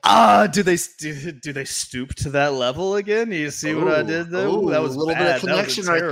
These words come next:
Speaker 1: terrible
Speaker 2: Who knows?
Speaker 1: fucking
Speaker 2: Who knows?
Speaker 1: known ass.
Speaker 2: We will speculate a lot,
Speaker 1: Yes,
Speaker 2: uh,
Speaker 1: we
Speaker 2: when we
Speaker 1: will.
Speaker 2: get, when we get to that part. Pitt thirty-one, Syracuse fourteen. Good job, Pitt. You could have pitted this game, but you did not pit.
Speaker 1: Good job, me, for not trying to ride the Syracuse train yet again.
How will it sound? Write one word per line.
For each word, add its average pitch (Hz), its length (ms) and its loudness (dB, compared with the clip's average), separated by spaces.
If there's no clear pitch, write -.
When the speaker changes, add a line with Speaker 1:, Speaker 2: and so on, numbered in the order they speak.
Speaker 1:
terrible 170 160 -2
Speaker 2:
Who 220 80 0
knows? 240 360 2
Speaker 1:
fucking 139 120 -4
Speaker 2:
Who 113 140 -2
knows? 160 160 0
Speaker 1:
known - 20 -2
ass. 123 420 -4
Speaker 2:
We 190 120 -2
will 233 140 0
speculate 160 680 -4
a 120 80 -6
lot, 104 460 -8
Speaker 1:
Yes, 120 280 -6
Speaker 2:
uh, - 40 -8
Speaker 1:
we 131 120 -8
Speaker 2:
when 131 160 -4
we 123 60 -4
Speaker 1:
will. 117 100 -6
Speaker 2:
get, - 160 -12
when 135 100 -10
we 123 80 -10
get 120 120 -10
to - 80 -10
that 110 140 -8
part. 123 280 -6
Pitt 233 240 2
thirty-one, 208 560 0
Syracuse 190 500 -4
fourteen. 180 640 -4
Good 175 200 0
job, 165 280 0
Pitt. 175 260 -4
You 151 120 -8
could 170 160 -2
have 160 120 -4
pitted 170 280 -2
this 165 160 -4
game, 165 240 -4
but 151 100 -8
you 139 80 -6
did 135 140 -6
not 127 240 -4
pit. 95 200 -14
Speaker 1:
Good 247 160 2
job, 254 240 4
me, 220 180 -4
for 185 160 -4
not 156 300 -4
trying 170 220 -4
to 151 60 -4
ride 156 200 -2
the 123 80 -14
Syracuse 156 500 -6
train 117 320 -8
yet 117 160 -10
again. 110 440 -14